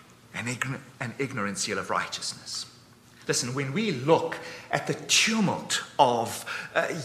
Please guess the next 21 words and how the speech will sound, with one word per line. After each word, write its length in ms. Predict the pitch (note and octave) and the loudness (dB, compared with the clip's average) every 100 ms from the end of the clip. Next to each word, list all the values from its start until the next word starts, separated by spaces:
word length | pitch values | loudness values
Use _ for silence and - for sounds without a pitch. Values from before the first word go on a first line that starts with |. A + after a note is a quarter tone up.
| - | -4
years 520 | D3+ E3 G3 E3+ C3 B2+ | 2 4 6 4 4 2
of 220 | - - | 0 -2
Israel's 760 | E3+ E3+ C3+ C3+ C3 B2 A2 - | 0 2 2 4 6 6 2 2
oppression 680 | A#2 - B2+ A#2 - - - - - - - - - - - - | 2 4 4 6 6 6 4 -10 -18 -20 -20 -20 -20 -18 -14 4
under 160 | D#3 D#3 | 6 6
the 100 | C#3+ G#2+ | 4 0
world 400 | C3+ C#3+ D#3 D3 D3 - | 6 10 10 8 -2 0
empires, 840 | C#3 C3+ - B2+ A2 A2+ A2 C#3 | 2 0 2 6 6 6 2 2
we, 120 | F#3 - E3+ | -2 0 0
we 120 | A3 | 2
notice 640 | G#3+ C#4 D#4 C#4 G#3+ - - - - | 2 2 0 4 6 6 2 0 2
between 400 | F3+ A3 G#3+ G3 | 4 6 6 4
the 160 | F#3+ - | 2 8
Old 380 | F#3+ F#3 E3 | 12 12 10
and 100 | D3 | 6
the 60 | C#3 | 4
New 200 | D#3 E3+ | 4 2
Testament, 500 | - F#3 E3 - C3+ | 0 -2 -2 0 2
I 80 | C3 | 4
know 160 | F#3 | 2
we, 120 | F#3+ | 0